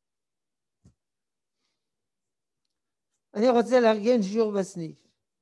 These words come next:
בסדר, תארגן שיעור בסניף. אבל זה מעורב. תארגן שיעור בנים, שיעור בנות. לא יבואו. זה לא נעים.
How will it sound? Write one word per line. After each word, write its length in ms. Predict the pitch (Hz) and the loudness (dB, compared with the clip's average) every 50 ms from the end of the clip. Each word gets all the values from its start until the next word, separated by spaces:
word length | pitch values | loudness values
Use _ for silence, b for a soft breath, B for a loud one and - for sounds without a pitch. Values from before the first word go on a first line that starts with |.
| _ _ _ _ | _ _ _ _
בסדר, 320 | _ - 202 320 339 277 - | _ -10 -8 -8 -8 -10 -12
תארגן 440 | _ - 131 131 135 156 196 196 | _ -14 -14 -14 -12 -14 -16 -18
שיעור 220 | 175 175 180 185 190 | -18 -18 -18 -18 -18
בסניף. 340 | 170 170 _ _ 170 - _ _ _ _ _ _ _ _ _ _ _ _ _ _ _ _ _ _ _ _ _ _ _ _ _ _ _ _ _ _ _ _ _ _ _ _ _ | -20 -20 _ _ -20 -20 _ _ _ _ _ _ _ _ _ _ _ _ _ _ _ _ _ _ _ _ _ _ _ _ _ _ _ _ _ _ _ _ _ _ _ _ _
אבל 240 | - 165 151 185 185 | -8 -4 -2 -2 -2
זה 160 | 156 160 202 | 0 0 0
מעורב. 600 | 202 180 180 196 196 180 175 156 135 123 120 127 131 _ | 0 0 0 0 0 -2 -2 -4 -4 -8 -12 -20 -20 _
תארגן 400 | - 160 160 165 180 220 226 202 | -10 -8 -6 -4 -2 -2 -2 -2
שיעור 320 | 160 - - 202 190 170 160 | -4 -4 0 0 0 2 2
בנים, 340 | 151 165 180 214 233 240 226 | 0 0 0 0 -2 -2 -2
שיעור 260 | 185 180 196 185 165 | -2 -2 -2 -2 -2
בנות. 340 | 156 156 143 143 127 131 - _ _ _ - | -4 -8 -10 -12 -16 -18 -20 _ _ _ 2
לא 140 | 202 233 269 | 6 8 8
יבואו. 840 | 311 339 339 339 330 330 349 359 359 320 285 202 135 120 - _ _ _ _ _ _ _ _ _ - - _ _ _ _ _ _ _ _ _ _ _ _ _ _ _ _ _ _ _ _ _ - | 10 10 10 8 8 8 8 8 8 8 8 6 2 -2 -10 _ _ _ _ _ _ _ _ _ -20 -20 _ _ _ _ _ _ _ _ _ _ _ _ _ _ _ _ _ _ _ _ _ -2
זה 120 | - 202 233 | 4 4 6
לא 140 | 240 269 285 277 | 6 4 4 4
נעים. 500 | 269 262 262 233 180 160 135 117 _ | 0 0 0 -2 -4 -6 -10 -16 _